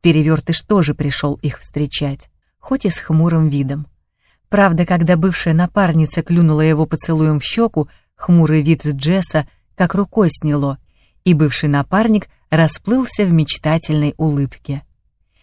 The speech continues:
И все же к вечеру вся Академия Драак гудела от новости,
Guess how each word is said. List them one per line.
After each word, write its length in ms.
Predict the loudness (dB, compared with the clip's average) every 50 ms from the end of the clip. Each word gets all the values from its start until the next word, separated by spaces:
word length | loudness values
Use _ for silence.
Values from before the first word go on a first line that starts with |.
| _ _ _ _ _ _ _ _
И 100 | 2 2
все 300 | 2 0 0 2 2 2
же 120 | 2 0
к 100 | 0 0
вечеру 520 | 2 2 2 2 2 0 -2 0 0 0 -2
вся 300 | -2 -4 0 0 0 0 0
Академия 600 | -2 -2 0 0 0 2 2 2 4 2 2 0
Драак 580 | 0 0 2 2 4 2 2 0 -2 -8 -18 -20 _ _ _
гудела 540 | 0 2 4 4 4 4 4 4 4 2 2
от 240 | 0 -2 -4 -2 2
новости, 640 | 4 4 4 4 4 2 0 -2 -2 -4 -4 -4